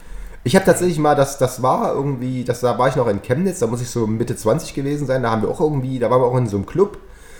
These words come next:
Ähm, und dann war's irgendwie um zwölf und dann sind wir rausgegangen alle so, also es waren bestimmt, ich weiß nicht, es werden tausend Leute gewesen sein, alle so und, und, äh, jeder hatte irgendwie Knaller mit und dann hab ich irgendwie grad so, ich hatte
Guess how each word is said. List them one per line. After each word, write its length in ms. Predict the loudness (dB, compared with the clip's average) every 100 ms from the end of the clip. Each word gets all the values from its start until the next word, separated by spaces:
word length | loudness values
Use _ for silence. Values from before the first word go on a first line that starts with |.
| -20 -20 -18 -18 -18 -20 -6
Ähm, 680 | 2 4 6 4 2 2 -2
und 140 | 0 0
dann 100 | 4
war's 160 | 4
irgendwie 220 | 4 2 0
um 80 |
zwölf 220 | 0 2 2
und 80 |
dann 80 | 0
sind 100 | 0
wir 80 | 2
rausgegangen 480 | 2 2 0 -2 0
alle 200 | 0 0
so, 200 | 0 0
also 180 | 0 -2
es 60 |
waren 140 | 0 0
bestimmt, 360 | 2 0 -2
ich 160 | -10 -10
weiß 120 | -8
nicht, 160 | -8 -8
es 100 | -6
werden 160 | -4 -2
tausend 320 | 0 0 2
Leute 220 | 2 2
gewesen 300 | 0 0 2
sein, 160 | 0 2
alle 220 | 2 2
so 100 | 2
und, 160 | -2 -2
und, 320 | -2 -4 -4
äh, 280 | -2 -2 -2
jeder 240 | 0 2
hatte 80 | 2
irgendwie 200 | 0 -2
Knaller 320 | -4 -2 0
mit 200 | -2 -2
und 80 | -2
dann 120 | 0
hab 120 | 0
ich 60 | -2
irgendwie 220 | 0 -2
grad 220 | 0 0
so, 140 | 0 -2
ich 80 | 2
hatte 200 | 2